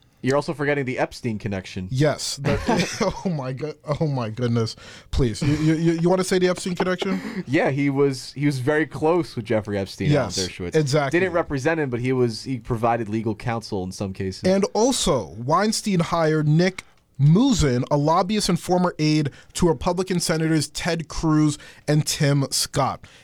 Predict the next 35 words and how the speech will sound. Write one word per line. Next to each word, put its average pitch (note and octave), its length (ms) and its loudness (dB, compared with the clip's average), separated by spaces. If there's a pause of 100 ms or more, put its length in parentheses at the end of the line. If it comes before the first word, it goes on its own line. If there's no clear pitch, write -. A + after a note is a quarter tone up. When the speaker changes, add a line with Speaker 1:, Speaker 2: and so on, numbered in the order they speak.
(140)
Speaker 2:
And D3 100 4
the C3 60 2
second A3+ 420 -2
nugget F#3 260 2
I'll E3 120 4
throw D#3+ 300 4
in D3+ 80 4
about A#2 300 -2
this, - 320 -8 (460)
Trump A3 400 2
had F#3 220 -2
also F3+ 360 0
pardoned D3 680 0
Shalom D3 640 2
Weiss, B2+ 440 -2 (420)
Weiss F3 300 2
was F3+ 120 -2
not F3+ 220 0
sentenced F3+ 480 -2
to D#3 60 2
life D#3 320 0
in C3 120 0
prison. A2 480 -4 (340)
He D#3 100 2
was D3 100 4
sentenced F#3 420 0
to E3+ 140 0 (100)
eight F#3+ 200 0
hundred F3 560 0
thirty-five D#3 760 0
years B2 560 0 (640)
of C#3+ 240 0
prison D#3 380 0
Speaker 1:
<laughs> - 20 -4
Speaker 2:
time A2 400 -4